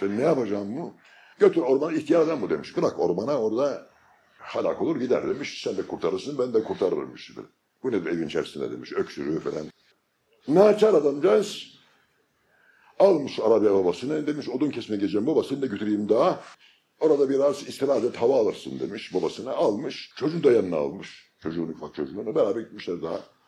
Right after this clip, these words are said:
Odun kesmiş. Dede torununu seviyor, okşuyor yolda giderken.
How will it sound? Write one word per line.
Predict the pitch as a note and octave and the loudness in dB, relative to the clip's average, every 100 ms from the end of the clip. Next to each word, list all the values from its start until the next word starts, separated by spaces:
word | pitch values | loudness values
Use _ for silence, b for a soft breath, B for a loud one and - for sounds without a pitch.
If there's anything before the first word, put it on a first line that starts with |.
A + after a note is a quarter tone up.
| b b | b b
Odun | - E3 B2+ | 0 2 0
kesmiş. | D#2 D2 B2+ D#3 - - - b b b b _ _ _ - | -4 -8 -8 -12 -12 -16 -20 b b b b _ _ _ -6
Dede | G#2 C#3 D#3+ E3 C3+ - | 2 4 4 2 -2 0
torununu | C#3+ D3 C#3 C#3+ | 2 2 -2 -6
seviyor, | - F3+ E2 C#2+ C2 - | -4 -2 0 -2 -6 -10
okşuyor | - - D#2+ A#1 - _ _ _ | -12 -8 -4 -4 -6 _ _ _
yolda | D#2+ D#2+ D#2 | -8 -6 -6
giderken. | C#2+ C2+ - - | -4 -6 -8 -14